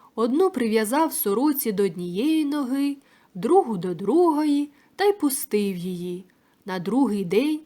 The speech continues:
прилітає вона до нього в полудень і приносить воду.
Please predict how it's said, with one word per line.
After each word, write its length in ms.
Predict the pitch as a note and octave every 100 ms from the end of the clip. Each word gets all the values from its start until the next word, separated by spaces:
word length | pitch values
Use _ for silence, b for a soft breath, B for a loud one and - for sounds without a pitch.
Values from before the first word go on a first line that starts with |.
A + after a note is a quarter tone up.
| b b b
прилітає 640 | G#3+ A#3+ A#3 F4 F#4 E4
вона 260 | C#4+ C4+ A#3+
до 160 | F#3+
нього 340 | F3+ C4+ A#3+ F#3
в 100 | -
полудень 800 | G#3+ D4 E4+ D#4 C4 D4 D4 - b b
і 80 | A3
приносить 640 | G#3+ D4 F4 G4 D#4 D4
воду. 580 | F3+ G3 F#3+ F#3 E3+ -